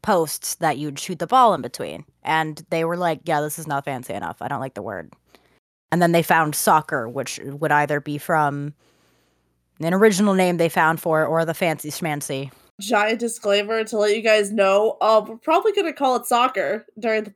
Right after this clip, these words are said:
Speaker 2: during this episode.
Speaker 1: That is a good point. You are, I think you're right. <laughs>
Speaker 2: <laughs>
Speaker 1: Uh, yep, all of my notes say soccer. <laughs> All right.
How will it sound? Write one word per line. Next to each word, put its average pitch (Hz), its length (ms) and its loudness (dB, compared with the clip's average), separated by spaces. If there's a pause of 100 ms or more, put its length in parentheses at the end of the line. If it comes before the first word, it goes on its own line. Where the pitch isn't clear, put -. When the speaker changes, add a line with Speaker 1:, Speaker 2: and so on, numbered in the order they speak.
(140)
Speaker 2:
during 240 280 -2
this 196 120 -4
episode. 214 580 0 (640)
Speaker 1:
That 262 520 8
is 240 200 4
a 202 80 4
good 262 300 6
point. - 480 2
You 233 280 2
are, 247 140 8
I 190 120 4
think 240 280 0
you're 294 120 8
right. 262 400 8
<laughs> - 560 -4 (320)
Speaker 2:
<laughs> 285 340 -2 (720)
Speaker 1:
Uh, 294 440 12
yep, 269 240 6
all 269 200 10
of 233 80 2
my 277 160 8
notes 254 260 6
say 214 160 2
soccer. 180 480 2
<laughs> 214 80 -2 (560)
All 240 80 6
right. 214 160 4